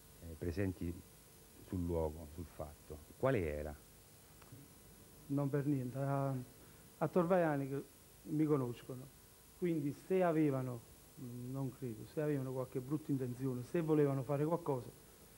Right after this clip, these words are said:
Speaker 2: cioè vedendo me si sono calmati, però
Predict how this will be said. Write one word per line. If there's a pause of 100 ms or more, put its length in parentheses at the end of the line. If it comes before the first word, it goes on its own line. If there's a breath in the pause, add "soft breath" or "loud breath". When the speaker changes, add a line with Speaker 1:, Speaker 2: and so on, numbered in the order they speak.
(140)
Speaker 2:
cioè
vedendo
me
si
sono
calmati, (720)
però